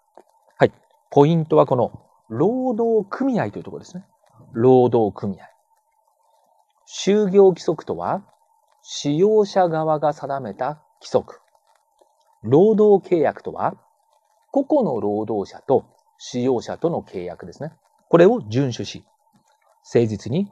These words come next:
各々その義務を履行しなければならない。はい。まあ、このマークですね。優先度を表しています。最も優先度が高いのが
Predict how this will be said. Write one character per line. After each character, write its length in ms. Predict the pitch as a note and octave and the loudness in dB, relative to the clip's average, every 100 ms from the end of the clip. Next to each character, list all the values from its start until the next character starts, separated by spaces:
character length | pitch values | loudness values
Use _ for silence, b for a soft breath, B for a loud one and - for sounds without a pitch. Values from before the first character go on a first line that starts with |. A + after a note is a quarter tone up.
| _ | _
各 140 | G2+ G#2 | -4 -2
々 260 | G2+ F2+ | -4 -6
そ 140 | - F#2 | -10 -12
の 80 | |
義 160 | F2+ F#2+ | -8 -10
務 200 | E2+ G2+ | -6 -4
を 80 | D#3 | -4
履 160 | F#2+ | -6
行 200 | - A#2 | -10 -8
し 120 | D3+ E3+ | -4 -4
な 120 | E3 | -4
け 80 | C#3+ | -6
れ 80 | |
ば 100 | G2+ | -8
な 80 | - | -14
ら 60 | - | -20
な 80 | - | -20
い。 40 | _ _ _ - - _ _ _ _ _ _ | _ _ _ -20 -20 _ _ _ _ _ _
は 80 | D#3 | 2
い。 80 | D#3+ _ - | 2 _ -2
ま 80 | F#3 | 2
あ、 20 | |
こ 100 | G#3+ | 4
の 120 | B3+ | 6
マ 160 | G3+ B3+ | 6 4
ー 40 | |
ク 80 | C3 | 0
で 80 | G2 | -6
す 100 | A#2 | -8
ね。 140 | C#3 _ _ _ _ - | -12 _ _ _ _ -4
優 280 | D3+ B3 C4 | 0 0 0
先 300 | - D4+ C#4+ | 0 2 4
度 100 | C3+ | 4
を 80 | |
表 260 | F#2+ G#2 G#2+ | 4 0 -4
し 60 | - | -6
て 80 | |
い 20 | F#2+ | -14
ま 100 | - | -14
す。 200 | - _ _ _ _ _ _ _ _ _ | -20 _ _ _ _ _ _ _ _ _
最 400 | D3 G3 - C#4+ | 0 0 2 0
も 100 | C#4+ | 0
優 220 | C3+ D#3 D#3+ | 0 -2 -2
先 240 | F#3 D#3 | -2 -2
度 80 | A2 | -4
が 120 | F2+ | -6
高 280 | A#2 - C3 | -6 0 0
い 80 | G#2 | 0
の 100 | F2 | -4
が 280 | F2+ D#3+ | 0 0